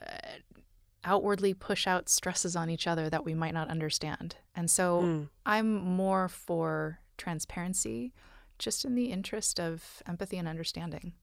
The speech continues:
Speaker 2: I would agree with you. I'm not sure my significant other would be down with the openness.
Speaker 1: Ah.
Speaker 2: I'm a very open person. He is a very private person.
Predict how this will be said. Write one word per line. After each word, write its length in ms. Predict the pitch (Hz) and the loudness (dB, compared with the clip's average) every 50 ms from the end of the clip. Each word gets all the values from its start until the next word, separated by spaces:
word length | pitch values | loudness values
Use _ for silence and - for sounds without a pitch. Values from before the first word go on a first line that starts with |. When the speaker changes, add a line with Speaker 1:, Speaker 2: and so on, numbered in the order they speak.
| - _ - _ _ _ _ _ _ _ _ _ _ _ | -20 _ -20 _ _ _ _ _ _ _ _ _ _ _
Speaker 2:
I 160 | - 180 208 226 | 4 6 10 10
would 140 | 233 214 | 10 10
agree 260 | 196 175 - 185 180 185 | 8 6 6 8 8 8
with 160 | 185 - - | 8 6 4
you. 220 | 160 151 143 143 - | 2 2 2 2 4
I'm 180 | - 160 160 156 | 4 4 4 6
not 240 | 156 160 160 - - | 6 6 4 4 4
sure 460 | - - - 165 160 151 151 151 - - | 0 2 4 4 6 6 6 4 2 2
my 440 | - 156 151 147 143 139 139 143 147 | 0 2 2 4 4 4 4 2 2
significant 640 | - - - 160 147 151 147 - - 143 135 - - - | 0 0 0 0 0 -2 -4 -4 -4 -6 -6 -6 -2 0
other 460 | 151 151 147 139 131 127 127 131 - - - - _ - | 2 2 4 2 2 2 0 -2 -6 -12 -20 -20 _ -6
would 200 | - 151 147 139 | -4 -4 -4 -2
be 180 | 147 143 139 135 | -2 -4 -4 -2
down 420 | - - 143 139 135 131 131 131 | -2 0 0 0 0 0 0 0
with 320 | 127 131 135 - - - - _ _ _ _ _ _ _ _ _ _ _ _ - - _ | 0 -2 -2 -6 -10 -16 -20 _ _ _ _ _ _ _ _ _ _ _ _ -20 -12 _
the 280 | 139 143 147 143 143 - | -8 -4 -2 -2 -2 0
openness. 800 | - 147 147 - 131 127 123 - - 151 - - - - - - - _ _ - | 0 -2 0 -2 -4 -4 -4 -6 -6 -6 -8 -8 -8 -8 -10 -12 -20 _ _ -6
Speaker 1:
Ah. 400 | 175 196 240 277 294 302 269 220 | -4 -2 0 2 2 4 4 6
Speaker 2:
I'm 240 | 170 165 170 175 170 | 8 8 8 6 6
a 40 | 160 | 4
very 300 | - 156 151 151 151 - | 6 6 6 6 4 4
open 300 | - 139 139 - 139 139 | 2 0 -2 -2 -4 -4
person. 400 | - - 147 139 - - 147 160 | -4 -4 -2 -2 0 0 -2 -4
He 160 | 156 165 170 151 | -2 -2 -2 -2
is 140 | 147 143 | 0 0
a 60 | 147 139 | -2 -4
very 240 | 151 139 131 131 131 | -4 -4 -4 -4 -6
private 460 | - - - 139 135 135 139 - - | -6 -4 -2 -2 0 0 -2 -6 -8
person. 440 | - - 120 - - - - - | -10 -8 -6 -6 -6 -8 -8 -12